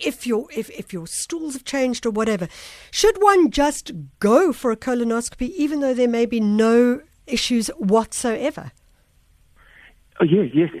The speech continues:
Speaker 2: absolutely. So remember, the, the, the, the, the symptoms are those, if you have symptoms, you probably already have co-, uh, colon cancer. That's unfortunate. So the idea is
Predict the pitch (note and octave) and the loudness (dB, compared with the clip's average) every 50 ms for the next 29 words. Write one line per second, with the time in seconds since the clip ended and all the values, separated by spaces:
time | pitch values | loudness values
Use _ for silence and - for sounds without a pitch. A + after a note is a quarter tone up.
0 | - G3 - - F#3 E3+ E3+ - - D3 - - D#3+ D3+ D3+ D3 D#3 F#3 G#3 A3+ | -12 -12 -4 -2 2 2 2 0 0 -4 0 2 2 2 2 2 2 2 4 4
1 | G3+ F3+ D#3+ - - D3 C#3+ C#3 C3+ C#3 C#3 C3 B2 B2 B2+ A#2+ A#2+ A#2+ A#2+ A#2+ | 2 2 0 2 2 2 2 2 2 2 0 0 0 0 0 0 0 0 -2 -2
2 | A2+ A2 - - - B2+ - - - - G#3 G3+ G3 - - E3+ C#3+ C#3+ C#3+ - | -2 -2 -2 -2 -4 -6 -6 -6 0 2 2 2 2 -2 -2 -2 -2 -2 -4 -2
3 | - - A#2+ A2 B2 A#2+ B2+ C#3 C3 - _ _ _ _ _ _ _ - - - | 0 0 0 2 2 2 2 0 -2 -6 _ _ _ _ _ _ _ -20 -8 -2
4 | - C#4+ A#3 - - - G#3+ G#3 F#3 G3+ - D3+ C3+ B2 C#3+ C#3+ - - - G3 | 0 0 0 0 0 -2 -2 -2 0 -2 -2 -2 0 0 -2 -2 -2 -2 -2 0
5 | F3 F#3+ F#3 D#3+ D#3+ C#3 A#2+ A#2+ C3 C3+ D3 - - G#2 A2+ A#2 A2 - - - | 0 2 2 2 2 2 2 2 2 2 0 -2 0 2 2 2 2 0 -6 -2
6 | - - - B2 - - G#2+ G#2 - - - A#2 A2 G#2+ G#2 - - - A2 F#2 | 0 2 2 2 2 2 0 0 0 0 0 2 2 0 -4 -4 -8 -8 -8 -8
7 | - _ _ A2+ A2 - - A#2+ A2 - _ A#2+ G#2+ - - - _ _ _ - | -14 _ _ 0 0 2 2 -2 -4 -2 _ -2 -2 -2 -4 -12 _ _ _ -20
8 | - - - _ _ _ - C3+ C3+ B2+ B2 C3 - - B2+ B2 - - A#2+ C3 | -20 -20 -20 _ _ _ 2 2 2 2 0 0 0 0 0 -2 -4 -4 -2 0
9 | D#3+ F3+ F#3 F3+ B2+ A#2+ A2+ | 2 2 2 0 -2 -6 -6